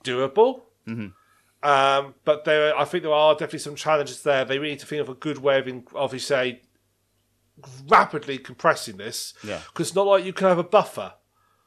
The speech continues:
Speaker 2: No.
Speaker 1: to compress it. And it, you, you doesn't, if you're recording, you know, we do, we do recording as part
Speaker 2: Yeah.
Speaker 1: of our sh-, and we do live stream.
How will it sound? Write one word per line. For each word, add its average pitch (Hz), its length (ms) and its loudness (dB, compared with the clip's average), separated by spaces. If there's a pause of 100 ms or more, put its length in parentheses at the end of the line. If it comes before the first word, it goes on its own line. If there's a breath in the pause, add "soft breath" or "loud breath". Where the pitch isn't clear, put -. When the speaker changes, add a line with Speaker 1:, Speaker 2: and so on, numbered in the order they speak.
(160)
Speaker 2:
No. 95 120 -14
Speaker 1:
to - 100 -10
compress - 460 -4
it. 101 120 -12
And 113 100 -10
it, 131 160 -8
you, 156 200 -12
you 156 240 -20
doesn't, 170 260 -4
if 165 140 -10
you're 247 140 -4
recording, 165 720 4 (220)
you 151 80 -10
know, 156 120 -2
we 160 120 -6
do, 170 220 -6
we 170 240 -8
do 131 160 -8
recording 117 480 -8
as 120 80 -18
part 123 200 -2
Speaker 2:
Yeah. 117 40 -2
Speaker 1:
of 113 80 -6
our 120 160 -2
sh-, - 280 -14
and 120 140 -10
we 127 60 -12
do 139 120 -14
live 185 220 0
stream. 107 180 -10